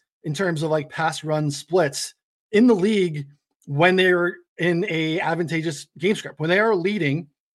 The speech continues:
in the second half, only the Dolphins and Niners have a, a better or a higher run rate than the Rams. They love to put the ball in Kyren Wil-, Williams' belly over and over again.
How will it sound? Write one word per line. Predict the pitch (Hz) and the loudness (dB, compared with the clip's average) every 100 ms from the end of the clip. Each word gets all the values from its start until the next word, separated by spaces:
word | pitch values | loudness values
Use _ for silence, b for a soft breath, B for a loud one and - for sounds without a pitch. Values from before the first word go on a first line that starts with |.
| _ _ | _ _
in | 180 | 0
the | 185 | 2
second | 226 214 220 | 2 2 0
half, | 165 143 156 - _ _ _ _ - | 0 -2 -4 -12 _ _ _ _ 0
only | 202 233 | 2 2
the | 208 | 2
Dolphins | 180 202 214 180 | 2 2 0 -2
and | 185 | -2
Niners | 185 185 160 | 0 -2 -2
have | 160 | -2
a, | 160 151 - | -2 -4 -4
a | 147 | -8
better | 139 170 170 165 156 | -4 -2 0 0 -2
or | 147 | -4
a | 143 | -6
higher | 143 165 180 175 | -4 0 0 0
run | 143 160 165 | 0 0 0
rate | 135 135 135 _ _ _ _ 147 | -4 -6 -10 _ _ _ _ -4
than | 160 160 | 0 0
the | 170 | 0
Rams. | 143 180 139 - | 0 -2 -2 -8
They | 147 143 | -4 -2
love | 131 131 139 160 151 | -2 0 2 2 0
to | 170 | -4
put | 175 165 | -2 -4
the | |
ball | 143 143 143 151 | -2 0 0 -2
in | 131 | -4
Kyren | 143 143 143 | -4 -2 -2
Wil-, | 135 139 139 143 | -2 -2 -2 -4
Williams' | 147 143 135 | -2 0 -2
belly | 127 151 151 165 | 0 0 2 -2
over | 147 139 | -4 -2
and | 139 | 0
over | 175 220 | 0 -2
again. | 226 254 | -2 -4